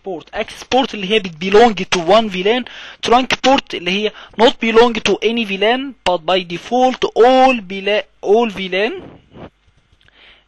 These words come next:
آه، but, but by default carry all vilan. آه،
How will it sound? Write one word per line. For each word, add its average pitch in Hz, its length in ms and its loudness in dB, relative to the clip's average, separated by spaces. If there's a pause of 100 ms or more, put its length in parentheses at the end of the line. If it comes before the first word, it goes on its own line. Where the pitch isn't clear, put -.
(140)
آه، 151 280 -4
but, 165 280 -2 (240)
but 196 120 0
by 180 500 -6
default 208 420 -6 (100)
carry 208 220 -2
all 202 300 0
vilan. 120 240 -10 (1300)
آه، 147 200 -2